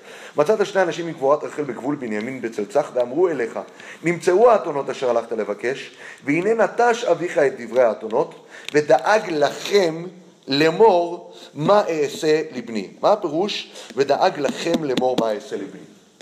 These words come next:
אנחנו שאלנו, מה? בפרק הראשון אנחנו רואים שהוא אומר לנער, "האבא דואג לנו." כאן מה נאמר? נאמר משהו מאוד מאוזן. האבא ודאי דואג גם לך וגם לנער, אבל אל תשכח שבסופו של דבר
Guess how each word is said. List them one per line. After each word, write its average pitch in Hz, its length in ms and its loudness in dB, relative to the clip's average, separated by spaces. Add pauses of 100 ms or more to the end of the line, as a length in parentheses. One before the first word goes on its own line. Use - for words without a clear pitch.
(280)
אנחנו 123 220 -8
שאלנו, 147 340 0
מה? 113 200 -2 (1120)
בפרק 214 360 0
הראשון 160 300 -6
אנחנו 139 160 -6
רואים 147 240 -6
שהוא 135 200 -8
אומר 135 280 -4
לנער, 143 640 0
"האבא 139 300 -2
דואג 123 300 -8
לנו." 110 300 -2 (800)
כאן 208 280 2
מה 185 160 2
נאמר? 123 400 -4
נאמר 120 280 -4
משהו 143 240 -8
מאוד 120 340 -8
מאוזן. 104 400 -8 (720)
האבא 165 360 2
ודאי 143 260 0
דואג 113 260 -4 (140)
גם 117 240 -2
לך 107 260 -8
וגם 107 260 -6
לנער, 95 380 -8 (440)
אבל - 180 0
אל - 220 -2
תשכח 180 340 -8
שבסופו 127 420 -8
של 165 140 -10
דבר 156 540 0